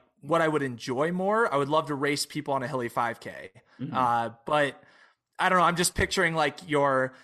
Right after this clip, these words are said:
Speaker 1: your local town five K that's hilly, and you go there and you run, like, a minute slower than your P R, and you're like, "This is, this was no fun. Like, this
Speaker 2: Turkey
Speaker 1: sucks."
Speaker 2: trot. You just said the
Speaker 1: Um,
Speaker 2: turkey
Speaker 1: it,
Speaker 2: trot,
Speaker 1: it,
Speaker 2: one hundred.
Speaker 1: the turkey trot.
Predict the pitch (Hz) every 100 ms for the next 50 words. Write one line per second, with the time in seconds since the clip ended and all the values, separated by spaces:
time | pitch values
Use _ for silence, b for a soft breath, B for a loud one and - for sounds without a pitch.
0 | B _ 143 143 175 180 180 160 - 160
1 | 151 156 147 139 170 156 151 143 170 147
2 | 135 135 - 156 156 151 147 143 139 139
3 | 147 151 147 143 143 131 127 139 139 139
4 | 135 143 147 143 - 139 131 139 120 -
5 | 147 131 131 131 131 120 123 196 170 131
6 | 135 160 143 127 117 113 120 110 120 127
7 | 139 131 143 127 127 131 110 104 117 131
8 | 147 139 135 131 127 107 117 196 208 -
9 | 113 110 - 185 185 220 190 151 156 165
10 | 127 123 -